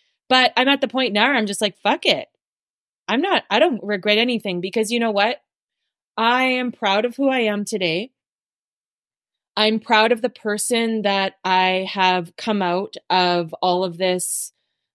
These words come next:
Um, I've come out of it on top. I'm still here. I'm still alive.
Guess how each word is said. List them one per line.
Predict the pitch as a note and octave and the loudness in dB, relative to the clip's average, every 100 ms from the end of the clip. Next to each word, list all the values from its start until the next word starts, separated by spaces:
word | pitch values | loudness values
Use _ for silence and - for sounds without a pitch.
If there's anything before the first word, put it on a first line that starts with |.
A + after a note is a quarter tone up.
| _ _ | _ _
Um, | F#3 F3+ F3 F3 E3+ | 0 0 0 -2 -2
I've | G3+ F3 | -2 0
come | A3+ | 0
out | G#3+ G3 | 2 2
of | G#3 | 2
it | G#3+ | 2
on | G#3 F#3+ | 2 -2
top. | F#3 D#3+ A3 - _ _ _ _ _ _ _ _ | 0 0 0 -8 _ _ _ _ _ _ _ _
I'm | G3 G3+ | 0 2
still | G3 - G#3+ A3 | 0 0 2 2
here. | - G3 G3+ G#3 | 0 2 4 2
I'm | G3 | 0
still | F3+ G3+ F#3+ | 0 2 2
alive. | F3+ F3+ G3+ G#3+ G#3+ G3+ | 2 2 4 4 2 0